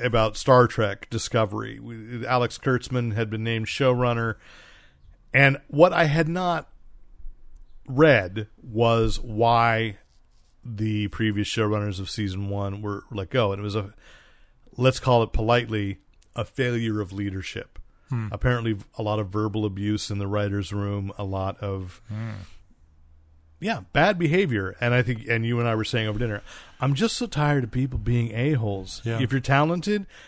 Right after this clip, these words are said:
Speaker 1: and you've got a good gig,
Speaker 2: Right.
Speaker 1: work hard. Working hard does not mean you have to be jerks to everybody working under you. But that's why Alex Kurtzman's been brought in originally. It was announced this week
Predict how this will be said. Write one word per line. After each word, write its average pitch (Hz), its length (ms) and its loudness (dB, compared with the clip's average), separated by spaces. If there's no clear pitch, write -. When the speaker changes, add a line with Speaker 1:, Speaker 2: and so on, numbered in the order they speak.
Speaker 1:
and 120 80 0
you've 123 100 0
got 147 180 4
a 160 40 2
good 147 260 4
gig, 170 420 -2
Speaker 2:
Right. 110 260 -4
Speaker 1:
work 185 280 4
hard. 185 360 4
Working 190 380 4
hard 190 340 4
does 131 180 0
not 165 220 2
mean 143 160 2
you 143 80 4
have 135 160 2
to 131 60 -4
be 127 120 2
jerks 135 420 0
to 135 80 -4
everybody 123 280 2
working 113 380 -2
under 139 220 0
you. 104 180 -6
But 151 340 4
that's 139 300 2
why 127 140 6
Alex 120 280 4
Kurtzman's 107 420 -4
been 104 180 -4
brought 107 260 2
in 104 320 -4
originally. 113 760 0
It 123 60 -10
was 131 140 4
announced 202 400 6
this - 180 0
week 113 320 0